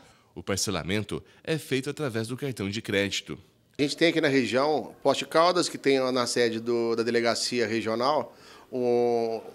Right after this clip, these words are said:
Speaker 2: a, o parcelamento dos débitos referentes, é, todos os débitos referentes a veículos de Minas Gerais, é, que é I P V A, multas e seguro obrigatório,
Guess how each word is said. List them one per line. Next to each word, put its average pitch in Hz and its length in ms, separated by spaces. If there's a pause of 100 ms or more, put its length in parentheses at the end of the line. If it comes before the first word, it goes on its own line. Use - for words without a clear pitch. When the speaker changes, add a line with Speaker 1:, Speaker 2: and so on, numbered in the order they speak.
(300)
Speaker 2:
a, 120 200
o 127 100
parcelamento 127 760
dos 123 160
débitos 117 460
referentes, 117 800
é, 110 640 (200)
todos 196 240
os 196 120
débitos 127 260
referentes 120 460
a 117 40
veículos 117 680 (120)
de 110 220
Minas 110 240
Gerais, 127 480 (400)
é, 113 80
que - 140
é 120 60
I 110 60
P 131 140
V 151 120
A, 143 480
multas 147 680
e 123 320
seguro 123 300
obrigatório, 120 680